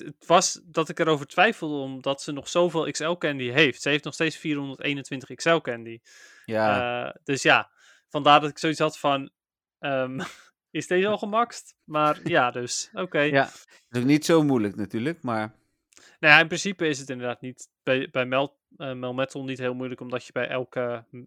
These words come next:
Speaker 1: Meltan die je vangt minimaal drie, eh, X L candy krijgt. Maar ja, toch.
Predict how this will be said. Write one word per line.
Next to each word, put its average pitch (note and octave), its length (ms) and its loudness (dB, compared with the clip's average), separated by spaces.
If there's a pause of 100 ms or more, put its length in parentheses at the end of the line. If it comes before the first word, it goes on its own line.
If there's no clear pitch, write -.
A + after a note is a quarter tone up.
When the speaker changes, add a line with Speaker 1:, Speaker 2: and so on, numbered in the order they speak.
(100)
Speaker 1:
Meltan B2+ 520 -8
die B2 120 -10
je B2 120 -6
vangt B2 340 -8
minimaal B2+ 400 -8
drie, A#2+ 340 -10
eh, A2+ 200 -14
X - 80 -20
L B2+ 140 -6
candy A2 240 -20
krijgt. B2 420 -16
Maar B2 180 -18 (560)
ja, - 200 -18
toch. - 340 -8